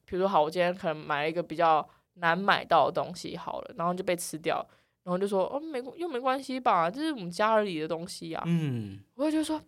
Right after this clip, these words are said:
Speaker 1: ，“不是吧？”但是我，我
Speaker 2: <laughs> 气到不知道怎么讲。
Speaker 1: <laughs> 哎，哎，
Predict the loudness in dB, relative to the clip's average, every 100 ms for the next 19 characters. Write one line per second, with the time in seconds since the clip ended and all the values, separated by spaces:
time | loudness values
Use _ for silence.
0 | _ -10 -6 -6 -6 -6 -4 -4 -2 -4
1 | -4 -6 _ _ -4 0 4 4 2 _
2 | _ -16 -10 -6 2 4 6 8 8 8
3 | -4 6 8 10 8 6 2 2 6 6
4 | 6 2 2 -8 -14 -4 6